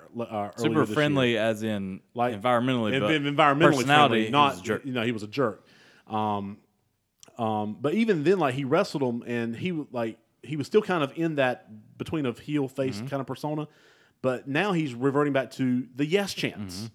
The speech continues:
Speaker 1: and which we, he was previously kind of swearing off a little
Speaker 2: Mm-hmm.
Speaker 1: bit. So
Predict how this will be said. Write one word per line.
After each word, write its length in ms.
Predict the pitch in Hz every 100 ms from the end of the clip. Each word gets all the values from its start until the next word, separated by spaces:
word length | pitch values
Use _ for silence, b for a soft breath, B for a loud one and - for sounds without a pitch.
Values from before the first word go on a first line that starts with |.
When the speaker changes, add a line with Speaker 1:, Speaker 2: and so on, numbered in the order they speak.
| b b b -
Speaker 1:
and 180 | 120 127
which 160 | 135
we, 140 | 139 135
he 80 | 147
was 220 | 135 113 - -
previously 460 | 127 123 180 139 139
kind 180 | 139 127
of 80 |
swearing 480 | - - 147 165 170
off 200 | 233 233
a 40 | 131
little 140 | 107
Speaker 2:
Mm-hmm. 140 | 92 95
Speaker 1:
bit. 100 | -
So 260 | 135 127